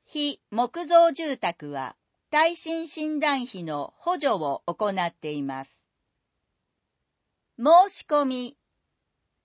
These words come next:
申し込み票を市役所四階、都市整備課計画エーゼングループへ。申し込み票は窓口または市ホームページ。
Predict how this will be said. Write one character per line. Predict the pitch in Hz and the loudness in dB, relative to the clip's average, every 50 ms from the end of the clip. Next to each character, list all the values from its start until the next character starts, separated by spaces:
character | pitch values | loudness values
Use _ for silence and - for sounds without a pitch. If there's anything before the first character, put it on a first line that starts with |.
| _ _ _ _ _ _ _ _ - | _ _ _ _ _ _ _ _ -8
申 | - 254 320 349 392 381 | 0 4 6 6 6 4
し | - - - | 0 -6 2
込 | - 330 330 | 2 4 4
み | 311 320 311 | 4 0 -2
票 | - 302 285 277 277 | 0 2 2 2 2
を | 262 226 233 226 220 214 - _ - | 2 2 2 2 2 2 0 _ -10
市 | - - 262 277 | -12 -8 -2 0
役 | 320 381 381 - | 0 0 -2 -4
所 | - 285 262 240 | -4 -2 -2 0
四 | 226 220 208 208 202 | 2 0 0 0 -2
階、 | - - - 180 175 170 165 160 _ _ _ _ _ - | -8 -6 -2 0 0 0 -2 -6 _ _ _ _ _ -8
都 | 262 262 | -6 -6
市 | 269 - 359 359 | -6 -6 -8 -8
整 | - - 320 320 311 | -4 0 2 2 2
備 | 311 262 294 294 | 2 0 -4 -10
課 | - - 247 233 226 226 - - - | -6 -2 2 2 2 2 0 -4 -6
計 | - 311 339 | -4 -4 -4
画 | 349 - 339 339 - 349 330 | 0 0 -2 -2 -2 -4 0
エ | 320 320 320 320 | 2 4 4 4
ー | 277 | 2
ゼ | 247 294 294 285 | 0 -2 0 0
ン | 277 269 | -2 -2
グ | 247 269 262 | -4 -4 -4
ル | 277 | -4
ー | 277 254 208 | -6 -6 -8
プ | _ - 165 | _ -10 -8
へ。 | 160 151 139 135 135 135 _ _ _ _ _ _ _ _ _ _ _ _ _ _ _ _ _ _ _ _ _ _ _ _ _ _ _ _ _ _ _ _ _ _ _ _ - | -6 -4 -4 -4 -6 -8 _ _ _ _ _ _ _ _ _ _ _ _ _ _ _ _ _ _ _ _ _ _ _ _ _ _ _ _ _ _ _ _ _ _ _ _ -2
申 | 247 294 339 392 381 | 2 2 2 2 0
し | - - - | -4 -2 2
込 | 320 320 | 2 2
み | 294 302 311 | 2 2 -4
票 | 285 285 262 262 247 240 | -2 -2 -2 0 0 0
は | 220 214 208 196 - - _ _ _ | 2 2 2 2 2 -2 _ _ _
窓 | - 220 240 254 269 359 349 | 2 2 2 4 2 0 -2
口 | 277 277 214 - - - 156 139 - _ _ - | -2 -8 -10 -10 -12 -14 -12 -14 -14 _ _ -4
ま | 202 220 233 240 | 0 0 0 0
た | - 330 320 294 | 2 0 0 2
は | 226 185 170 - | 4 2 2 2
市 | - - - 320 330 - | -2 -6 -8 -8 -8 -8
ホ | - - - 277 294 302 | -10 -4 0 2 2 2
ー | 302 | 2
ム | 285 285 285 | 2 -2 -4
ペ | 240 - 254 240 214 196 | -4 -4 -4 -4 -4 -4
ー | 170 | -6
ジ。 | 143 139 135 120 - | -10 -12 -16 -16 -16